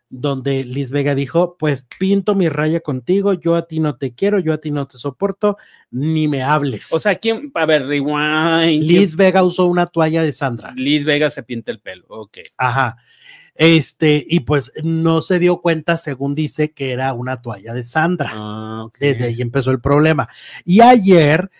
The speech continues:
Speaker 1: este, Linet Puente estalló, la llamó traicionera, dice, "Coquetea a los hombres y busca su validación", ¿no? Eh, dentro del programa. Eh, mira,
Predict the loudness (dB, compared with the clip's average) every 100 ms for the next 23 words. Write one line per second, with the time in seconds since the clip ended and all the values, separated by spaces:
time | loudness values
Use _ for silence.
0 | _ _ -2 2 2 2 -2 -4 0 2
1 | 2 2 2 2 4 2 0 2 6 6
2 | 4 2 2 2 0 0 0 0 0 4
3 | 4 6 2 _ -20 -12 0 2 4 4
4 | 4 2 4 4 4 2 2 2 4 4
5 | 4 2 -2 -6 -4 -4 2 2 2 -2
6 | 2 4 4 2 0 0 0 0 0 2
7 | 2 0 -2 -4 -4 0 -2 -2 -4 -4
8 | -2 -4 -2 -2 -2 -4 -6 -6 -8 -2
9 | 4 4 2 -6 _ _ -10 -4 -4 -6
10 | _ _ _ _ _ _ _ _ -2 0
11 | 0 0 0 -2 -4 -4 0 0 2 4
12 | 4 2 0 0 2 2 0 -2 -6 -20
13 | _ -20 _ 0 2 2 2 0 0 2
14 | 0 0 -2 -6